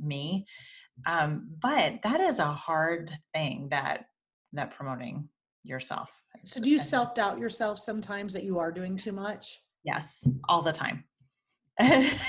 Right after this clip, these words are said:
Speaker 1: Especially when I get comments like that. And I'm like, "All right." So, but then I'm also like, I'm comfortable doing it. So I, you know, whatever. But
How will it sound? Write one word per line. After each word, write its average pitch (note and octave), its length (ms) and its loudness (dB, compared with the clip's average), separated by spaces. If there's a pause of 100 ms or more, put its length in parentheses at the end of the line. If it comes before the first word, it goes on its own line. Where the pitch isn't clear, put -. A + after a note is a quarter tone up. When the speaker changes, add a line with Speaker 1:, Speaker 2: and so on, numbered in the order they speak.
(380)
Speaker 1:
Especially A#3+ 440 4
when G3+ 140 6
I F#3+ 60 6
get F3 160 2
comments E3+ 340 2
like D3+ 180 2
that. D3+ 300 2 (340)
And E3+ 80 2
I'm E3+ 60 2
like, D#3+ 260 2
"All E3+ 80 2
right." D3+ 300 0
So, D#3+ 320 2 (380)
but D4+ 200 4
then D#4 160 6
I'm C#4 200 4
also C4 340 2
like, G3+ 440 0
I'm G#3+ 200 4
comfortable F#3 560 -2
doing C#3+ 380 -4
it. G#3+ 360 -2
So E3+ 500 -2
I, C#3+ 240 -8 (200)
you D3+ 120 -10
know, D3+ 200 -20 (140)
whatever. D3 580 -10
But A#3 220 6